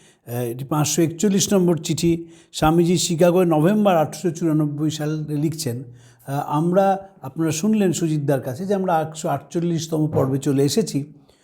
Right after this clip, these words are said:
তো আমি এখন আঠারোশো চুরানব্বইতেই আছি, মানে শিকাগোয় স্বামীজি বিখ্যাত হয়েছেন। তারপরে,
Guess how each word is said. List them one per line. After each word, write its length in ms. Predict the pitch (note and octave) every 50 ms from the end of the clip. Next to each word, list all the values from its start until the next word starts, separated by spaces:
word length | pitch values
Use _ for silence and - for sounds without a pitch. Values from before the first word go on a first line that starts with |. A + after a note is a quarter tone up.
| _ _ _ -
তো 80 | F#3
আমি 180 | E3+ E3+ F#3 G3+
এখন 180 | G3+ G#3 A3+
আঠারোশো 480 | G#3 D#3+ E3 D#3+ - - A3 F3+ A3 A3
চুরানব্বইতেই 960 | - - G3 F#3 F#3+ F#3 F#3+ G3+ F3+ E3 E3 A3 A#3 F3+ - G#3 E3+ C#3+ B2
আছি, 240 | A2 - - - - - _ _ _ _ _ _ _ _ _ -
মানে 120 | D#3 E3 D3+
শিকাগোয় 460 | - - F3 D#3 F3 E3+ F#3 G3 F#3
স্বামীজি 340 | D3 E3+ F3+ F#3 F3 F3 F3+
বিখ্যাত 400 | D#3 D#3+ D#3 D#3 - F3+ E3 F#3+
হয়েছেন। 380 | F3 F#3 G3 G3 A3+ G#3 F3
তারপরে, 540 | F3+ D#3 D3 C3+ C3+ - E3+ B2+ C#3+ E3+ G3